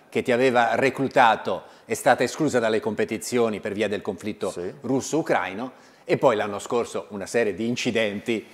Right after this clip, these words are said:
Speaker 1: che,
Speaker 2: No, non
Speaker 1: eh,
Speaker 2: augurabili.
Speaker 1: fa-, fanno impallidire la fama di Fantozzi, perché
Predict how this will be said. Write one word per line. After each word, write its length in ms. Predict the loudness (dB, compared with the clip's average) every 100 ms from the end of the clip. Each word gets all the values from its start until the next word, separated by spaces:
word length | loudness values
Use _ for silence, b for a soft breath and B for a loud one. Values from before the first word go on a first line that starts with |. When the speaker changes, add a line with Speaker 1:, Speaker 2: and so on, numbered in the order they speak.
| B B B B B
Speaker 1:
che, 300 | 6 6 4
Speaker 2:
No, 60 | -4
non 80 | -4
Speaker 1:
eh, 40 |
Speaker 2:
augurabili. 500 | -4 -2 -2 -2 -2
Speaker 1:
fa-, 80 | -2
fanno 260 | 6 6 6
impallidire 580 | 6 8 8 8 8 8
la 100 | 8
fama 260 | 8 8
di 100 | 4
Fantozzi, 600 | 2 2 8 8 6 -2
perché 360 | -6 -6 -6